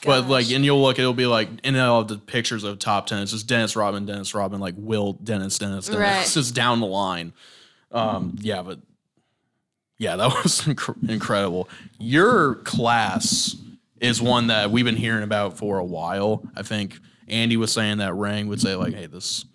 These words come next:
Speaker 1: this class coming in for, for you was gonna be really good." And it's you, Sierra,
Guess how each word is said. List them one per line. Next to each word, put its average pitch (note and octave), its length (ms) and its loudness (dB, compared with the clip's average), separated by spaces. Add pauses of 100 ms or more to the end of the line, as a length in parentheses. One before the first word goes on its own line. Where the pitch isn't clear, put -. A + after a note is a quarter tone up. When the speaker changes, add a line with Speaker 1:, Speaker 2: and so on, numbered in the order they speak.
(240)
Speaker 1:
this G#2 140 -4
class F#2+ 340 0
coming F#2+ 240 -6
in F#2+ 320 -8
for, G2 320 -10 (240)
for F2+ 140 -16
you G#2 340 0
was F#2+ 300 -4
gonna G2 180 -8
be F#2+ 140 -6
really G2 320 -4
good." G2+ 260 -4
And G2 80 -6
it's - 180 -6
you, A#2 360 2 (300)
Sierra, G#2+ 760 0